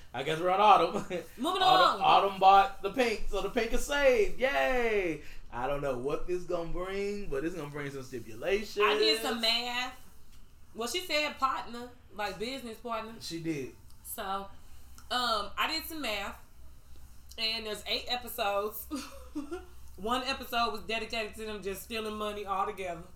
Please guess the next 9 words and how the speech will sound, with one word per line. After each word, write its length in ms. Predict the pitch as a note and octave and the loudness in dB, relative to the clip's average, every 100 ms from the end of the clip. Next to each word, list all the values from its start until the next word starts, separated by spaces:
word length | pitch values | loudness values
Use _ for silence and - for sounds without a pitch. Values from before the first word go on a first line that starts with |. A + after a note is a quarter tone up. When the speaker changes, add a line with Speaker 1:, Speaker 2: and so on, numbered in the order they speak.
| - | -12
Speaker 1:
Yeah. 340 | C3 C#4 C4+ C4+ | 0 2 4 2
Speaker 2:
<laughs> 40 | - - - - - - | -6 -14 -16 -16 -14 -8
And 100 | F#3+ | 0
I 180 | B3+ B3+ | 2 2
only 120 | A#3 | 0
did 360 | G3+ G#3+ G#3+ G#3+ - - - - - - - - - D#3+ F#3+ | -6 -4 -4 -6 -10 -12 -14 -18 -16 -16 -16 -16 -16 -12 -6
nine 340 | A#3+ D4 C#4 | 0 0 0
thousand 500 | B3 G#3+ G3+ G3+ G3+ | 0 0 0 -4 -8
times 440 | G3+ A3 G#3 G#3 | -8 -6 -6 -8